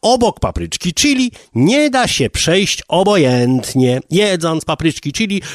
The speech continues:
czujesz dreszcz ryzyka, nie narażając się na żadne szkody. I już ta zachęta powinna wystarczyć, by dosmaczyć dzisiejsze śniadanie papryczką. A jeżeli i zachęta nie zadziała, to warto podnieść, iż papryka zawiera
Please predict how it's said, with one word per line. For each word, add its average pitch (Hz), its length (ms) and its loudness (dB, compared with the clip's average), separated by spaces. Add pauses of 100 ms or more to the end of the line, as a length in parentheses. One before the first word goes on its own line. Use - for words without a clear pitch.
czujesz 180 400 0
dreszcz 180 440 -2
ryzyka, 185 760 0 (160)
nie 160 160 4
narażając 139 580 -2
się 170 120 2
na 139 100 2
żadne 107 380 -4
szkody. 156 460 -2 (320)
I 254 220 2
już 214 200 2
ta 170 120 0
zachęta 147 380 2
powinna 123 360 2
wystarczyć, 165 580 -2
by 151 300 2
dosmaczyć 120 840 0 (240)
dzisiejsze 120 580 0
śniadanie 113 540 0
papryczką. 120 640 0 (260)
A 123 120 -2
jeżeli 127 440 2
i 101 40 -2
zachęta 226 540 0
nie 262 140 0
zadziała, 226 400 0
to 175 100 0
warto 165 260 0
podnieść, 107 600 -2 (240)
iż 110 140 -2
papryka 185 480 -2
zawiera 160 460 2